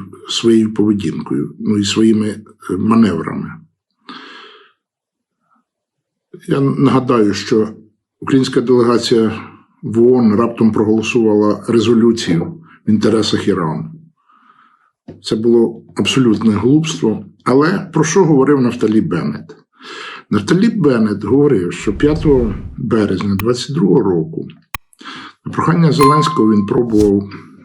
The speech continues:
так би мовити, влаштувати переговори з Путіним. І, ну, весь перелік обставин, про які говорить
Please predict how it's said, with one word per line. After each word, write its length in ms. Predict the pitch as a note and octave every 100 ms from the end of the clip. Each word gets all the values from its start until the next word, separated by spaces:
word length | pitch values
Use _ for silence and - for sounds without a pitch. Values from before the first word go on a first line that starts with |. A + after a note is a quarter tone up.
| - -
так 160 | F#2+
би 120 | G2+
мовити, 580 | G2 G2+ G2+ G2 G2 F#2+ - - - - -
влаштувати 540 | G#2+ - A#2+ A#2 A2 G2
переговори 580 | A2 G#2 G2+ G#2+ G#2+
з 100 | G2+
Путіним. 600 | - - F2+ - D2+ C2 - - _ _ _ _ _ _ _ - - - - - - - _ _ _ _
І, 360 | C#3+ C#3+ C3 A#2+ - - - _ _ _ _ _ _ -
ну, 240 | C3+ A#2 - - _ _ A2 F#2+ - C#3
весь 240 | C#3+ C#3
перелік 540 | - - B2+ B2+ A#2+ A2+ - -
обставин, 600 | A2+ - - A3 F#3+ E3
про 140 | D3+
які 220 | C#3+ D#3
говорить 600 | D#3+ C#3+ C#3 C3 A#2 -